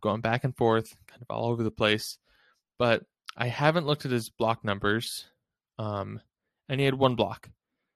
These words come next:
which I think it's unrealistic to expect multiple blocks game in, game out from any player.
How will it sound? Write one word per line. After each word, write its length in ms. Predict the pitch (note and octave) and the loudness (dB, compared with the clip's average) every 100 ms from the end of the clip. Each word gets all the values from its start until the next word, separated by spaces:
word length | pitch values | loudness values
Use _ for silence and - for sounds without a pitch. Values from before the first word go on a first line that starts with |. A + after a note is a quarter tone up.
| _ _ | _ _
which 420 | C#3 B2 - - - _ _ _ _ _ _ _ _ - - - _ _ _ _ _ _ _ - - | 0 0 0 -10 -12 _ _ _ _ _ _ _ _ -20 -20 -20 _ _ _ _ _ _ _ -14 -4
I 100 | B2 | -4
think 260 | - D3 | -2 -2
it's 120 | B2+ - | -2 -2
unrealistic 680 | A#2+ A#2 A2+ A2+ G#2+ A2 - - | -4 0 0 0 -2 -6 -8 -10
to 120 | G#2 | -8
expect 560 | G2+ - G2 G2 - - _ _ _ _ _ | -8 -8 -8 -8 -14 -20 _ _ _ _ _
multiple 420 | B2+ A#2+ A#2 A#2 G#2+ | 2 4 4 0 0
blocks 420 | A2+ G#2 - - _ _ _ B2+ | 2 0 -4 -18 _ _ _ -6
game 280 | A#2 A2 G#2+ | 0 0 2
in, 160 | G#2 | -2
game 260 | G2+ G#2 G2 | -2 -4 -2
out 220 | G2 F#2 | -4 -6
from 160 | - - | -10 -4
any 200 | G2+ G2+ | -4 -4
player. 460 | - G#2+ A#2 C3 | -2 0 2 0